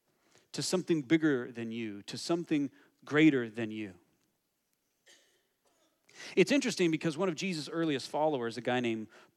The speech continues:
Paul, uh, changed his name from Saul to Paul, wrote most of the New Testament, talked about this same principle. He says in, uh, uh, Philippians four, "I've learned the secret of contentment." That same secret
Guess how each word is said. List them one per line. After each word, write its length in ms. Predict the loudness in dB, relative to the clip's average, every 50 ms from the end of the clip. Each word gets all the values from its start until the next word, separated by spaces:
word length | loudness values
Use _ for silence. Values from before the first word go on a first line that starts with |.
| _ _ _
Paul, 760 | -18 -16 -16 -18 -10 -6 -4 -2 -2 -2 -4 -6 -8 -8 -10 _ _ _ _ _ _ _ _ _ _ -18
uh, 100 | -18 -12
changed 300 | -4 -2 0 0 0 0
his 140 | -4 -4 -2
name 200 | -2 -2 -4 -4
from 280 | -6 -8 -6 -6 -6
Saul 320 | -6 -6 -8 -6 -4 -4 -6
to 220 | -6 -8 -8 -8 -10
Paul, 360 | -8 -8 -4 -2 -2 0 2
wrote 180 | 0 0 0
most 320 | 0 -2 -2 -2 -2 -4 -8
of 60 | -6
the 60 | -4
New 140 | -2 -2 -4
Testament, 600 | -4 -4 -6 -6 -6 -6 -10 -10 -10 -10 -12 -14 _ _ _ _ _ _ _ _ _ -20 -20 _ _ _
talked 280 | 2 2 2 4 4
about 300 | 4 6 6 4 4 0
this 140 | -2 -2 -2
same 400 | -2 -4 0 2 2 4 2 2
principle. 640 | -2 -2 -4 -4 -2 -2 -6 -8 -8 -8 -12 -12 -14 -20 _ _ _ _ _ _ _ _ _ _ _ -20 _ _ _ _ _ _ _
He 140 | -4 -2 0
says 320 | 2 4 4 4 4 4
in, 160 | 4 4 2
uh, 120 | -2 -6 -10 -12 _
uh, 120 | -12 -12 -12
Philippians 580 | -8 -2 4 6 6 6 6 2 2 2 2 -4
four, 420 | -10 -4 -2 -2 0 2 0 0 2
"I've 320 | 4 6 8 8 8 8
learned 380 | 6 2 4 4 4 4 2 0
the 80 | -2 -6
secret 640 | -4 -4 -4 -4 -4 -4 -4 -4 -6 -6 -6 -6
of 180 | -8 -10 -10 -8
contentment." 640 | -8 -8 -8 -8 -4 -6 -6 -6 -6 -10 -8 0
That 160 | 0 0 0 0
same 340 | -4 -4 -2 0 0 0
secret 500 | 0 0 0 -2 -2 2 2 2 2 2